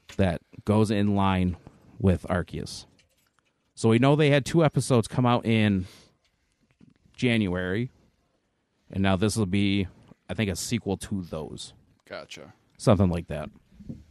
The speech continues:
Speaker 1: So, I mean, a lot of stuff in fifteen minutes
Speaker 2: Mm-hmm.
Speaker 1: they talked about. So, I mean, if you're a Pokemon Go, Unite, a lot of stuff for that.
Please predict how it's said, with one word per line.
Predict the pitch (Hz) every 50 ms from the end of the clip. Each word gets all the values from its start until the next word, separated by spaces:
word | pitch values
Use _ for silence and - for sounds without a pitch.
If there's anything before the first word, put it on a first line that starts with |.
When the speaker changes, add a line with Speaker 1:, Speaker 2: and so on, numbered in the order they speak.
| _ _ _ _ _ _ _ _ _ _ _ _ _ _ _ _ _ _ _ _ _ _ _ _ _ _ _ _ _ _ _ _ _ _ _ _ _ _ -
Speaker 1:
So, | - 165
I |
mean, | 165 170
a | 165
lot | 165 196 226 226
of | 160 127
stuff | - - 170 139 117 - -
in | 131 117
fifteen | - - 165 139 - - - 123 113 110
minutes | 104 87 69 50 - - - - _ _ _ _ _ 117
Speaker 2:
Mm-hmm. | 113 104 101 92 90 85 _ -
Speaker 1:
they | 104 98
talked | - 104 85 78 -
about. | 85 78 67 64 - _ - _ - - - - - - - _ _ _ _ _ _ _ _ _ _ _ _ _ _ _ _ _ _ _ _ _ _ _ _
So, | - - 131
I | 120
mean, | 120 113
if | 107 -
you're | 120 101
a |
Pokemon | - 139 123 104 110 110 92 92 87
Go, | 139 160 170 175 170 170 165 165 160 151 - - - -
Unite, | - 101 101 123 151 165 160 160 160 156 - _ - _ - - - _ _ _ _ _ _ _ _ _ _ _ _ _ _ _ _ _ _ _ _ _ - -
a | 95
lot | 107 113 117 110
of | 98
stuff | - - 107 -
for | - 104 87
that. | 78 71 65 -